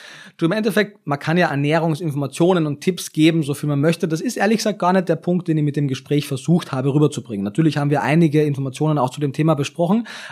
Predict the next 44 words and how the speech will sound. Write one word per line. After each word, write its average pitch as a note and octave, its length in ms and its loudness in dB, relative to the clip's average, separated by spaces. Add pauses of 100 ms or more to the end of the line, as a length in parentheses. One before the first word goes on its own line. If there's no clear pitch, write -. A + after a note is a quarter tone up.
aber D#3 280 -4 (120)
was D#3+ 320 -6
mir F#3+ 280 2
persönlich G#3 400 0
mit F3+ 240 0
dem D3+ 120 -2
ganzen F#3+ 280 0
Gespräch F3 320 -2
das - 160 -6
größte F#3+ 360 2
Anliegen F3 320 0
war, D#3 200 2
ist, E3+ 140 -4 (220)
dass C#3+ 200 -8
man D#3+ 320 -2
ein C#3+ 280 -4
Bewusstsein, G#3 800 0
oder D#3 180 -4
im, D3+ 160 -2
im D3 200 -2
positiven F#3 400 2
Sinne E3+ 240 0
ein C#3+ 140 -4
Problembewusstsein E3 1080 2
entwickelt, E3+ 400 0
dass D3+ 120 0
man D3+ 120 2
sieht, F#3+ 260 0 (340)
wie C#3+ 400 -2
viel A#3+ 380 2
man G#3 320 2
mit D#3+ 160 0
Messer F#3 400 -2
und D3+ 180 -2
Gabel E3+ 560 2
selbst D3 520 -2
tagtäglich D3 580 -4
verändern B2+ 380 0
kann. E2 200 -8
Denn G#2+ 120 -4
es C3 140 -4
ist E3 120 -2
nicht A3 200 2
nur, G#3+ 280 4